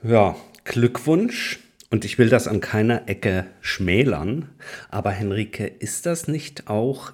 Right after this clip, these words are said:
irgendwie ein Zeichen oder ein, ein, ja, irgendwie ein, ein, ein, ein Signal dafür, für das, was wir auch bei den U S Open sehen über die beiden Wettbewerbe und über das, was uns jetzt in den Finals erwartet mit, ähm,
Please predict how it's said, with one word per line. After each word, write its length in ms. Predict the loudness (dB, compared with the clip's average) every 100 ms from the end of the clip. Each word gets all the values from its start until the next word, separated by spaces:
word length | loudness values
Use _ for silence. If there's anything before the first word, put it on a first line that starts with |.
| -6
irgendwie 580 | -4 -4 -6 -6 -6 -4
ein 280 | -4 -6
Zeichen 760 | -10 -8 -4 -6 -6 -8 -6 -8 -12 _ _ _
oder 400 | -10 -8 -6 -6
ein, 220 | -6 -8 -8
ein, 420 | -8 -8 -8 -8
ja, 320 | -6 -6 -6 -10 _
irgendwie 640 | -12 -8 -8 -8 -8 -8 -10
ein, 260 | -8 -8 -8
ein, 220 | -8 -10
ein, 240 | -10 -10 -8
ein 160 | -8
Signal 480 | -8 -10 -8 -6 -4
dafür, 340 | -4 -6 -6
für 200 | -6 -6
das, 260 | -6 -6 -6
was 220 | -8 -6
wir 80 | -6
auch 100 | -6
bei 160 | -8 -6
den 240 | -4 -6
U 80 | -6
S 220 | -8 -10
Open 260 | -14 -12 -10
sehen 460 | -10 -10 -8 -8
über 220 | -8 -10 -10
die 100 | -12
beiden 420 | -10 -10 -8 -8
Wettbewerbe 760 | -10 -8 -6 -4 -4 -4 -8 -10 _ -20 -16 -14 -16 -10
und 200 | -10 -8
über 300 | -8 -4 -2
das, 400 | -2 -4 -6 -2
was 300 | -2 -2 -6
uns 240 | -6 -4
jetzt 180 | -8 -6
in 120 | -4
den 140 | -2 -2
Finals 500 | -2 -2 -2 -4 -6
erwartet 540 | -4 -4 -4 -6 -6
mit, 440 | -6 -6 -10 -10 -4
ähm, 440 | 0 0 -2 -6